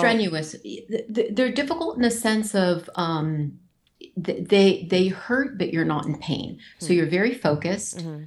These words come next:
Speaker 1: Your breathing gets you through the pose, so you don't hurt yourself.
Speaker 2: Mm-hmm.
Speaker 1: So you're, you know, you're, you're a hundred percent present. You, your mind isn't wandering anywhere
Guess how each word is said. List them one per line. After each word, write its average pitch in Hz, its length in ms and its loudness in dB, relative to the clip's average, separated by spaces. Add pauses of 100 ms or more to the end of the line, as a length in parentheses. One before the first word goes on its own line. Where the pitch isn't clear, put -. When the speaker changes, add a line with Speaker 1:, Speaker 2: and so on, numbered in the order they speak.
(160)
Speaker 1:
Your 160 280 2
breathing 214 640 2
gets 180 280 0
you 175 100 2
through 156 380 -4
the 185 80 0
pose, 202 520 -2 (160)
so - 140 0
you 170 100 0
don't 165 200 0
hurt 160 220 -2
yourself. 170 440 0
Speaker 2:
Mm-hmm. 170 280 -8 (100)
Speaker 1:
So - 240 0
you're, 175 280 4 (300)
you 190 160 2
know, 170 80 4
you're, 165 280 0 (160)
you're 175 360 -2
a - 60 -14
hundred 233 340 -2
percent 190 360 -2 (100)
present. - 560 -6 (260)
You, - 360 -6
your 165 160 2
mind 196 300 2
isn't 156 260 -2
wandering 147 460 0
anywhere 143 380 2